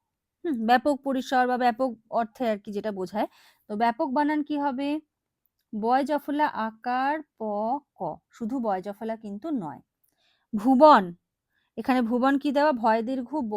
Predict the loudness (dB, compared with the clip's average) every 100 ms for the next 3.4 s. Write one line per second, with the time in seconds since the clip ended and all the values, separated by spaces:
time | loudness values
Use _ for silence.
0 | -4 -4 -8 -8 -16 -16 -14 -10 -8 -6
1 | -6 -8 _ _ _ _ _ -18 -10 -6
2 | -6 -6 -8 -10 -12 -18 -10 -6 -6 -6
3 | -6 -6 -8 -8